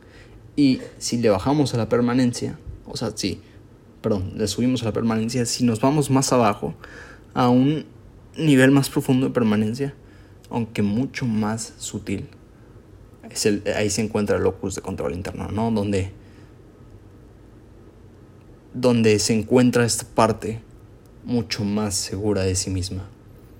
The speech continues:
que no le importa tanto,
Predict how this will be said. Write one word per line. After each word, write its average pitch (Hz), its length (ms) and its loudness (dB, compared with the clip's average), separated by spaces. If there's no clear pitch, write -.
que - 360 -4
no 113 260 -2
le 107 120 0
importa 104 640 -2
tanto, 104 440 -2